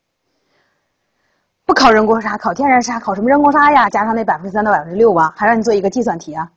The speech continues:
嗯，属于考计算题，涉及到案例题，考你这样的一些计算啊。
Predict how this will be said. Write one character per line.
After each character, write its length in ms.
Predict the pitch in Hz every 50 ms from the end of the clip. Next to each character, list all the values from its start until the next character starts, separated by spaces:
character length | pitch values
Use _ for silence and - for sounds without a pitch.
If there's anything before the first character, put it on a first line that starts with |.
| _ -
嗯， 160 | 170 160 151 _ _ _ _ _
属 120 | _ 185
于 180 | 165 190 226 240
考 220 | - - 175 160
计 120 | - - 233
算 200 | 240 277 233 185
题， 240 | 165 - 160 151 160 185 208 - - _
涉 240 | - - 190 175 156
及 80 | 170
到 80 | 165 170
案 180 | - - 247 262
例 120 | 311 311 -
题， 220 | - 302 285 -
考 160 | _ - - 139
你 100 | 151 143 - _ _ _ _
这 100 | _ -
样 120 | 151 151 147
的 60 | 139
一 40 | 143
些 100 | - 147
计 120 | 156 165
算 200 | 151 - 175 -
啊。 240 | - - 208 214